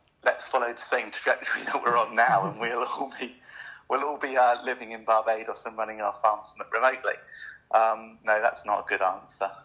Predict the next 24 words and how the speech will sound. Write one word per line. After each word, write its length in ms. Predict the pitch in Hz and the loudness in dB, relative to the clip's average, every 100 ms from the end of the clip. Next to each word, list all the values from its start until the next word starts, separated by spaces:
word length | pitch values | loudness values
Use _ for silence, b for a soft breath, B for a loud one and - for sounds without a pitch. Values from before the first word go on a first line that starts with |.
| - | -2
Um, 440 | 110 113 113 117 _ _ _ | 2 4 2 -4 _ _ _
where 200 | 127 131 | 2 4
do 80 | 127 | 2
I 60 | 117 | -6
see 220 | - 120 | -10 -16
the 120 | 123 | -16
industry 420 | - 117 - 123 | -14 -14 -10 -10
in 100 | 113 - | -10 0
five 300 | 110 104 104 | 2 2 0
years' 240 | 104 - | -12 -14
time? 320 | - 110 107 - - B B B B B _ _ _ _ _ - | -4 2 2 0 -16 B B B B B _ _ _ _ _ 0
Five 240 | 165 196 | 0 0
years 220 | 147 131 | -6 -10
isn't 320 | 123 117 107 107 _ - | -8 -8 -8 -12 _ -8
all 220 | 135 117 | -6 -2
that 240 | 113 104 | 0 0
long 160 | 113 117 | -2 -2
away. 300 | 101 92 101 | 0 0 -2
You 80 | 104 | -8
know, 140 | 101 98 - | -14 -16 -6
farmers 560 | - 123 127 104 98 - - | 2 4 2 -2 -10 -8 0
are 200 | 98 98 | 0 0
used 400 | 95 95 - - - | -6 -18 -20 -20 -16
to 220 | 107 101 | -10 -6